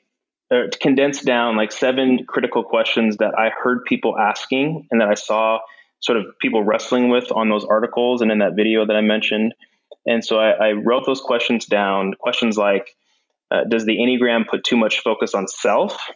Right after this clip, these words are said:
Like, does it distract us from, uh, pursuing God? Do, does using personality categories do more harm than good? You know, just putting people in boxes, like,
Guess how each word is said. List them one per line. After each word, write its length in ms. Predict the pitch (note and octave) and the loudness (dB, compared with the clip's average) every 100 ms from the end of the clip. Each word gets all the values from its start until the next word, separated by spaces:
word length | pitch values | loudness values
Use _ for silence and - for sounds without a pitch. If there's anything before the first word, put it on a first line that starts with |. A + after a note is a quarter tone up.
| _ _ _ _ - | _ _ _ _ -8
Like, 120 | A2 - | -6 -2
does 160 | A#2+ B2 | 0 0
it 140 | A2 | 0
distract 560 | A#2 - - A2+ A2+ - | -4 -4 0 0 0 -2
us 260 | A#2+ - - - | -2 -4 -12 -4
from, 460 | A#2 A2+ A2 A2 - - - - | -2 0 2 0 -2 -18 -20 -4
uh, 220 | A2+ G2+ - | -2 0 -2
pursuing 460 | - B2 - B2 A2+ | -2 -4 0 0 2
God? 320 | G2+ G2+ A2 A#2 - - - _ _ | 2 2 0 -2 -8 -18 -20 _ _
Do, 160 | C3 A#2 | -4 0
does 160 | B2+ | 0
using 340 | B2 C3 C3 A2 | 2 2 2 0
personality 540 | C3+ - A#2 A#2 A#2 - | -2 0 0 2 0 -2
categories 800 | - A2 A#2 A2 A#2 A#2 A2+ | 0 0 2 2 4 4 0
do 160 | G#2+ A2 | 2 4
more 320 | G#2+ A2 A2+ | 4 4 2
harm 380 | - A2 G#2+ A2 | 0 -2 2 2
than 220 | A2 G#2 | 2 2
good? 340 | F#2+ G#2 G#2+ B2+ D3+ - | 2 4 4 2 -2 -2
You 80 | |
know, 100 | A2+ | -2
just 200 | G#2+ - | -2 -4
putting 240 | - A#2 A2 | -2 -2 0
people 320 | A#2+ A2 A2+ | -4 -2 -2
in 100 | G#2+ | -2
boxes, 600 | G#2 G2 G2+ - B2+ C3 | 0 0 -2 0 0 2
like, 120 | F#2 | -2